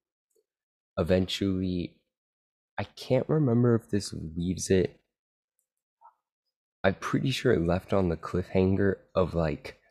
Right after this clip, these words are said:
they gotta go find Bucky or Winter Soldier before he creates more chaos for everybody. And so that's the big thing. So yeah, it's better than, um, I, or the Avengers movie, in my opinion.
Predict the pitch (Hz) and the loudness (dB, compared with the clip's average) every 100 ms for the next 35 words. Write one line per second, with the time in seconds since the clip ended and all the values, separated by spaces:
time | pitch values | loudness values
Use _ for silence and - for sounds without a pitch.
0 | _ _ _ - 87 92 92 87 82 - | _ _ _ 0 2 4 4 4 0 -2
1 | 90 78 - 85 85 98 90 87 - 90 | -2 -2 -2 -2 -2 -2 -2 -4 -4 -4
2 | 78 85 82 98 101 95 95 90 - 92 | -2 -2 -2 -2 0 2 0 -2 -4 -4
3 | 87 - 80 80 78 _ - - 85 85 | -4 -4 -4 -4 -8 _ -16 -4 0 0
4 | 82 80 78 90 - 113 113 113 117 - | 0 0 2 2 0 -2 0 -2 -4 -6
5 | 113 107 104 - - 110 107 117 123 - | -2 0 -2 -4 0 0 2 2 0 -4
6 | _ _ _ _ _ _ - 92 87 82 | _ _ _ _ _ _ 0 2 2 0
7 | 90 87 - 85 82 - 85 85 - _ | -2 -2 -6 -6 -6 -2 0 0 -2 _
8 | _ _ _ - - 120 110 - - 110 | _ _ _ -10 0 2 2 -2 2 4
9 | 107 107 101 95 92 85 - _ - 82 | 6 4 2 2 2 -2 -12 _ 0 2
10 | 82 - _ 78 85 82 - - 87 80 | 2 -2 _ -4 0 0 -2 -2 -2 0
11 | 82 80 82 78 - 67 - - - - | -2 2 2 0 -6 -14 -12 -10 -8 -6
12 | 73 - - - | -8 -10 -10 -10